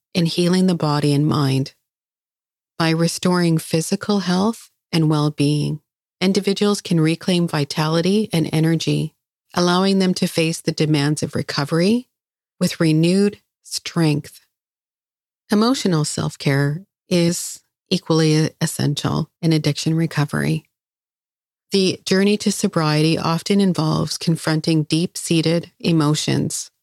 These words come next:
unraveling the underlying causes of addiction, and learning healthier ways to cope. Engaging in activities that promote emotional well-being, such as therapy, support groups,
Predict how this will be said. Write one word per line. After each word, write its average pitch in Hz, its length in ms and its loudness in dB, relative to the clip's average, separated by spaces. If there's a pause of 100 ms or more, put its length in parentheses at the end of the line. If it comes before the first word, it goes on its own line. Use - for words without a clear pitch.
(420)
unraveling 190 680 2
the 170 180 2
underlying 165 800 0 (140)
causes 165 460 -2
of 160 100 -6
addiction, 151 560 -4 (320)
and 180 160 2
learning 185 300 2
healthier 175 520 -2
ways 147 280 0
to 160 100 -4
cope. - 460 -6 (1160)
Engaging 190 520 2
in 202 100 2
activities 180 640 0
that - 200 -8
promote 156 400 0
emotional 160 580 2
well-being, 156 680 0 (380)
such - 260 -2
as - 160 -4
therapy, 185 800 0 (340)
support 185 460 -2
groups, - 580 -4